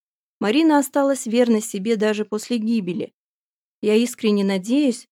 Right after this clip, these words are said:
что в самое ближайшее время она наконец-то отправится в райские кущи, а дядины коллеги найдут ублюдка, который лишил ее жизни.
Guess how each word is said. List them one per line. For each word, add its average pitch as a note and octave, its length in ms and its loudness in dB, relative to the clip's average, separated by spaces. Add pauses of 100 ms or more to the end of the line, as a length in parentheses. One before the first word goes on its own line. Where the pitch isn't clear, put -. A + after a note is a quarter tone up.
(160)
что - 200 -6
в A3 60 -10
самое D#4+ 340 2
ближайшее G#3+ 680 0
время A3 480 0 (240)
она B3 240 2
наконец-то C4 580 2
отправится A3 560 -2
в G#3+ 60 0
райские G#3+ 420 -4
кущи, G#3+ 560 -4 (380)
а G3 120 -4
дядины G3 420 0
коллеги A#3 600 -2 (240)
найдут A3+ 400 0
ублюдка, A#3 480 -2
который G3 400 -2
лишил G3 300 -4
ее G3 200 -2
жизни. G#3+ 580 -6